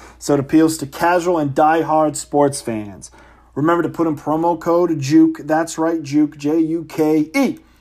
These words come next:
at sign up, and Thrive will give you a free twenty dollars if you deposit twenty dollars or more. Download the Thrive Fantasy app to make your sports experience more exciting. Guys, we have N H L and N B A going on right now. We have the Super Bowl coming up soon.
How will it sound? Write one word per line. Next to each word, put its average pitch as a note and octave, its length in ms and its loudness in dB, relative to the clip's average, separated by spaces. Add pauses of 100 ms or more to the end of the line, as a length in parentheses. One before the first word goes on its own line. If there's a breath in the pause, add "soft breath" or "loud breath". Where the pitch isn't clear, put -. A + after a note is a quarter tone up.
(460 soft breath)
at C3+ 180 -2
sign F3 320 2
up, D#3+ 100 0
and C#3 140 -6
Thrive E3+ 240 2
will E3+ 60 -2
give E3 260 2
you D#3+ 120 6
a C#3+ 60 0
free D#3+ 260 0
twenty E3 240 -4
dollars D3 320 0
if C3+ 100 -10
you C#3 60 -14
deposit D3 460 -2
twenty C#3+ 220 -8
dollars C3 340 -4
or B2+ 220 -8
more. C#3 360 0 (360 loud breath)
Download C#3+ 320 2
the B2+ 100 -10
Thrive C3+ 320 0
Fantasy E3 420 0
app D#3+ 200 2 (260 soft breath)
to - 80 -10
make C3+ 220 -2
your D3 220 0
sports D#3 380 -4
experience C#3+ 560 -6
more C3+ 200 -2
exciting. C3+ 540 -2
Guys, C3 360 -4
we C#3+ 80 -2
have C#3 160 -4
N D3 140 -4
H D3 200 -4
L D3 140 0
and C#3+ 80 -2
N C#3+ 120 -2
B C#3 140 -2
A C3 100 -4
going C3 220 -6
on B2+ 160 -6
right B2 100 -8
now. B2+ 160 -6
We B2 80 -6
have B2 120 -6
the B2 60 -12
Super F#3 320 -6
Bowl D3+ 220 0
coming D3+ 260 -6
up C#3 120 -4
soon. C3+ 260 -8